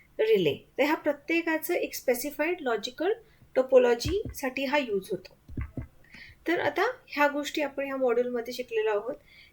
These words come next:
की डेटा लिंक लेअरमध्ये तीन बेसिक पार्ट्स असतात, हेडर, डेटा, ट्रेलर. त्याच्यानंतर फ्रेममध्ये काय काय इन्क्लूड होतं?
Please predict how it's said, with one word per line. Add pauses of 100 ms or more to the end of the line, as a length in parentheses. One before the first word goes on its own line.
(120)
की
डेटा
लिंक
लेअरमध्ये
तीन
बेसिक
पार्ट्स
असतात, (200)
हेडर,
डेटा,
ट्रेलर. (580)
त्याच्यानंतर
फ्रेममध्ये
काय
काय
इन्क्लूड
होतं?